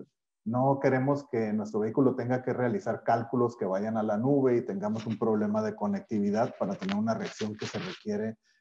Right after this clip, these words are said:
justo en ese momento. Por lo tanto, la computación periférica nos ayuda a realizar cálculos de manera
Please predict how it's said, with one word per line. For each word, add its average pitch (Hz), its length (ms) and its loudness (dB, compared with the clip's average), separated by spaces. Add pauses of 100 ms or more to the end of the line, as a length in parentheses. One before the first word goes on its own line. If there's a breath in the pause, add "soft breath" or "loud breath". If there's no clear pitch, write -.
(120)
justo 113 280 -2
en 101 80 0
ese 98 180 -6
momento. 98 540 -2
Por 104 160 -2
lo 101 100 -2
tanto, 131 640 0 (160)
la 104 140 -4
computación 107 540 -6
periférica 123 840 2
nos 110 260 -4
ayuda 110 680 0
a 104 80 -2
realizar 95 400 -6
cálculos 113 500 0
de 101 80 -2
manera 101 500 -2